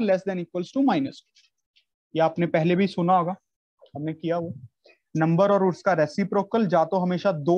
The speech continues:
या दो से बड़ा होता है, या माइनस दो या माइनस दो से छोटा होता है।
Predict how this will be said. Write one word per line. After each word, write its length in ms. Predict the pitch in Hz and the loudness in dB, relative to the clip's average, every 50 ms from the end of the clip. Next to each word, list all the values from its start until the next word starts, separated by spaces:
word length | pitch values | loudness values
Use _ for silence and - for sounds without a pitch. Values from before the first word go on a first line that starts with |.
| 202 214 208 | 2 2 2
या 60 | 220 196 | 0 0
दो 200 | 160 175 175 170 | 2 0 0 0
से 140 | 170 180 160 | -2 -4 -4
बड़ा 200 | 143 131 135 165 | -2 0 0 2
होता 300 | 190 190 190 - 226 240 | 2 0 0 -2 -4 -4
है, 80 | 277 277 _ _ _ _ _ _ _ _ _ - | -4 -6 _ _ _ _ _ _ _ _ _ -8
या 120 | 156 175 185 | -6 -4 -2
माइनस 360 | 180 160 165 175 196 208 180 | -2 -2 -2 -2 -4 -4 -4
दो 160 | 175 202 202 | -2 -2 0
या 100 | 190 220 208 | 0 0 -2
माइनस 300 | 185 165 160 170 175 - | -2 -2 -4 -4 -6 -4
दो 140 | - 160 156 | -4 -4 -4
से 100 | - 208 | -4 -6
छोटा 320 | - - 165 143 - 127 120 | -4 -4 -4 -4 -2 -2 -2
होता 240 | 101 - - - | -2 -4 -10 -16
है। 40 | - | -14